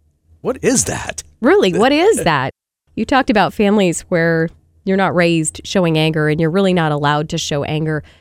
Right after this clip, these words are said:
Speaker 2: What does that turn into as a grown-up?
Speaker 1: I recall Susan was a gal, forty-three years old, came to help at the center, Place of Hope,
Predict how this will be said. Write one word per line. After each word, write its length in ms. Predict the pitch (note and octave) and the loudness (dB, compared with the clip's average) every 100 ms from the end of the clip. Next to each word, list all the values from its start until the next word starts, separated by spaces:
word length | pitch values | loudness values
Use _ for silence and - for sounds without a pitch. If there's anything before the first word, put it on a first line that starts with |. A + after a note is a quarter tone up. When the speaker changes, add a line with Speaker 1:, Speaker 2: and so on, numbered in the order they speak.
| _ - | _ -6
Speaker 2:
What 320 | F#3 D4+ G4+ | 2 2 2
does 200 | G#4 E4 | 0 0
that 240 | C4 C4 - | 0 -2 -4
turn 240 | A#3 G#3 | -2 0
into 520 | G3+ G#3 - E3 C#3+ - | 0 -2 -2 -2 -2 -4
as 180 | D#3 D#3+ | -2 -2
a 40 | |
grown-up? 480 | D#3 D#3 D3+ C#3 - _ C#3 | -2 -2 -2 -2 -6 _ 0
Speaker 1:
I 160 | C3 | 2
recall 760 | B2+ A#2+ - D3+ C#3+ C#3+ C#3+ D3 _ - | 0 -2 -2 2 4 4 2 0 _ -10
Susan 580 | - C#3+ D3+ C#3+ C3+ A2 - - - | -4 -2 0 0 0 -2 -10 -20 -6
was 240 | B2 G#2 | -2 -2
a 60 | A2 | -2
gal, 280 | A2+ A#2 A#2 | 0 0 0
forty-three 520 | - C#3 D#3 D#3 E3+ | 0 0 0 -4 -4
years 260 | D#3 E3+ B2 | -2 -2 0
old, 300 | G#2 A2 - | 0 -2 -6
came 340 | - A3+ E4 | -4 -2 -2
to 140 | - D#4+ | -2 -4
help 420 | - A3+ E3 - | -2 0 0 -2
at 180 | A2 - | -8 -6
the 80 | - | -8
center, 400 | - A#2 A2+ F3+ | -2 -2 -2 -6
Place 300 | - A#2 - | -4 -2 0
of 60 | B2 | 0
Hope, 240 | G#2 | 0